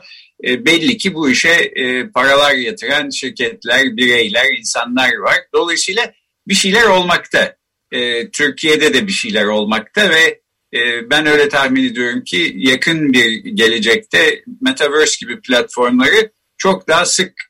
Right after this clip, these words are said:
duyuyor olacağız. Hayatımızın, e, daha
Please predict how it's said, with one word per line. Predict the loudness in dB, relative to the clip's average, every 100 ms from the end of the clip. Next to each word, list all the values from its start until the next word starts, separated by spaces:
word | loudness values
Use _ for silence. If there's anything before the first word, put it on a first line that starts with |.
| -10
duyuyor | -4 0 2
olacağız. | 0 0 -2 0
Hayatımızın, | 2 0 0 -4 -4 -6 -10 -8
e, | -4 0 0 2
daha | 0 2 2